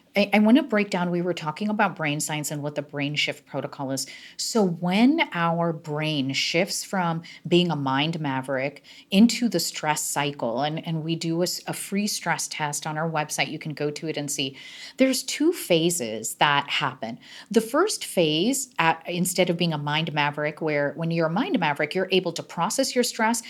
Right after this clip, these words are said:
and perform. No problem. That was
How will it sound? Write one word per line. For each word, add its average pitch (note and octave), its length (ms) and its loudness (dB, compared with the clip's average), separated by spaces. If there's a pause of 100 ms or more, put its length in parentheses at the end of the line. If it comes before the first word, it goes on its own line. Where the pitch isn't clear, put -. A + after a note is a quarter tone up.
(160)
and F3 200 4
perform. E3 520 -4 (220)
No A#3 200 10
problem. E3+ 400 2
That G4 240 2
was F#3 320 6